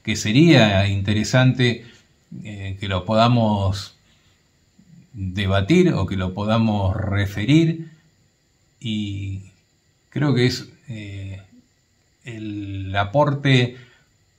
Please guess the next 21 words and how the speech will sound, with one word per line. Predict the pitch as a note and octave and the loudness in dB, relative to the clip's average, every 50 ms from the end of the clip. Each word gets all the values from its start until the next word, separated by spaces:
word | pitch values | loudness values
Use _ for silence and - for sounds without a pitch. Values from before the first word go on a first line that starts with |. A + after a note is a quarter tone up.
| _ _ _ _ _ | _ _ _ _ _
más | G#2+ G#2+ G#2+ A2+ A#2+ C3 D3 C3+ C3+ C#3+ | -2 0 0 4 4 4 4 4 4 2
interesante | C3 B2+ B2 A#2+ A2+ A#2 - - C#3 C#3+ D3 C3 B2+ A2 | 0 0 0 0 -2 -2 0 0 0 0 2 2 2 2
que | G#2+ | 2
uno | A2 A2+ A2+ G#2+ G#2+ | 0 0 0 -2 -2
puede | - A2+ A2 G#2+ G2+ | -2 -4 -4 -2 -2
hacer. | G2 F#2+ - F2 - - - _ _ _ _ _ _ _ _ _ _ _ _ _ _ _ _ _ _ _ _ _ _ _ _ _ _ _ _ _ | -2 -4 -4 -6 -10 -10 -14 _ _ _ _ _ _ _ _ _ _ _ _ _ _ _ _ _ _ _ _ _ _ _ _ _ _ _ _ _
No | A2 A#2 C#3 C#3 C3+ A#2+ | 2 4 6 8 8 6
decir | G#2+ G#2 G2+ - - A#2+ A#2+ A#2 A#2+ - - | 6 2 -2 -2 -2 0 0 0 -2 -2 -2
"esto | C3 A#2+ - - - A#2 | -2 -2 -2 -2 -4 -4
es | G2+ - | -4 -4
así", | - G2+ F#2+ - G2 F#2 F2+ F#2 - | -6 -8 -8 -8 -8 -8 -8 -10 -12
sino | - - C3+ D3 E3 F3 F3 | -10 -6 -2 0 2 4 6
decir, | E3 D3+ C#3 C3 C#3+ D3+ D3+ | 6 6 4 4 2 2 2
"Bueno, | D#3+ D#3+ C#3+ B2 G#2+ F#2+ F#2+ F#2+ - - _ _ _ _ _ _ _ _ _ _ _ | 4 4 4 4 2 0 -2 -6 -12 -18 _ _ _ _ _ _ _ _ _ _ _
a | - G#2 | -4 0
ver, | G#2 G#2+ G#2 F#2 F2 F2+ - - _ _ - - - _ _ _ | 0 2 2 0 0 -4 -10 -20 _ _ -20 -20 -20 _ _ _
eh, | - G#2 F#2+ F#2+ F#2 F2+ F2+ F2 F2+ F2 F2 F2 F#2 F#2+ - _ _ _ _ _ _ _ _ | -12 -10 -8 -8 -6 -8 -8 -10 -12 -14 -14 -16 -18 -20 -20 _ _ _ _ _ _ _ _
la | - F#2 | -6 -4
inquietud | F#2 F#2+ F#2+ G#2+ G#2 - C#3+ C3+ C3 - - | -4 -4 -4 -6 -4 0 0 0 0 0 -4
es | - G2+ F#2 - | -6 -6 -4 0
esta, | E3 E3 C#3 - - - D3+ D3 C#3+ C#3+ - - | 2 2 0 0 0 0 0 0 0 -2 -8 -16